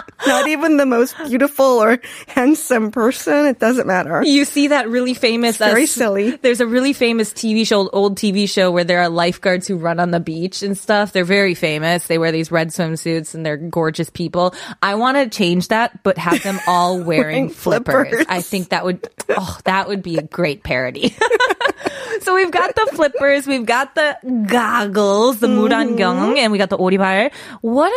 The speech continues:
Speaker 2: about the last little bit here for your ears?
Speaker 1: Kimage.
Speaker 2: I just love that word, kimage.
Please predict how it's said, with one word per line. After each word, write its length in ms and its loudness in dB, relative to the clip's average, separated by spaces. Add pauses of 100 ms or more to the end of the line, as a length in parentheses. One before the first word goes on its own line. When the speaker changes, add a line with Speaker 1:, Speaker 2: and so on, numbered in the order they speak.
Speaker 2:
about 440 2
the 100 0
last 460 0
little 320 0
bit 420 -2
here 460 -6
for 400 -4 (160)
your 200 -2
ears? 600 0 (1040)
Speaker 1:
Kimage. 720 0 (280)
Speaker 2:
I 140 -8
just 260 -20
love 180 -10
that 180 -14
word, 200 -8
kimage. 720 2